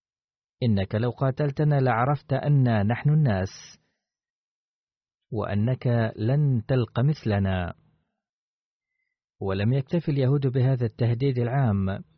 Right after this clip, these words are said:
بل يبدو أنهم خططوا للنبي صلى الله عليه وسلم، لأنه ورد في رواية أنه في تلك الأيام كان الصحابي المخلص طلحة بن براء على وشك الموت،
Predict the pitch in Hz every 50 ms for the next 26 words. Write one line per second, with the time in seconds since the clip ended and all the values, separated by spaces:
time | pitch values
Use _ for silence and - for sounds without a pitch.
0 | _ _ _ _ _ _ _ _ _ _ _ - 127 107 113 107 104 98 95 98
1 | - - 120 135 135 135 139 139 127 117 123 131 135 135 135 117 107 - - 139
2 | - - 131 - 135 117 110 135 139 135 131 123 117 120 147 143 131 113 - 131
3 | 123 113 107 104 113 127 139 127 123 117 110 113 117 135 127 123 123 127 123 -
4 | 151 139 113 98 95 95 98 98 95 104 113 - _ _ _ _ _ _ _ _
5 | _ _ _ _ _ _ _ 120 113 98 - 98 101 110 107 117 113 107 107 120
6 | 139 143 135 135 123 - 135 123 117 120 117 127 147 147 135 113 - 113 107 107
7 | 107 107 110 - - _ _ _ - 123 113 107 95 90 101 98 - - 127 -
8 | - 147 131 - 143 135 117 127 123 127 117 113 113 117 131 151 165 - _ _
9 | _ _ _ _ _ _ _ _ _ _ - 139 117 95 85 85 - - 104 -
10 | - 123 120 143 151 151 139 131 143 147 - - 127 131 131 - - - - _
11 | _ _ _ - 135 135 127 - - 131 120 117 113 110 113 - 110 139 156 147
12 | 156 151 143 120 104 107 - _ - - - 117 107 113 110 101 95 90 95 98
13 | - 139 131 - 147 143 147 139 110 95 95 95 - - -